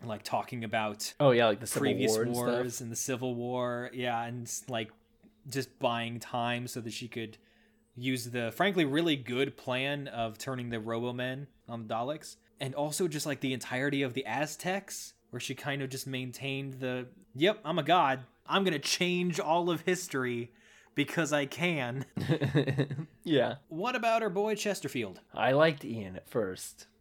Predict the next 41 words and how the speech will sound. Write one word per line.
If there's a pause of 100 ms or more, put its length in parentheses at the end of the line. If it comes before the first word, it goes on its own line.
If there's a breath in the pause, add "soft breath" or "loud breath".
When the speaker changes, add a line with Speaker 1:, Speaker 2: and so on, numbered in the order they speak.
Speaker 2:
And
then
he
went
from,
like,
being
a
character
that,
like,
I
liked
to, (160)
eh, (380)
he
had
his
moments. (220)
His
characterization
was
kind
of
all
over
the
place. (120)
Sometimes
he
was
a
smarmy
asshole.
Sometimes
he's,
like,
this
big (140)
rugged
guy.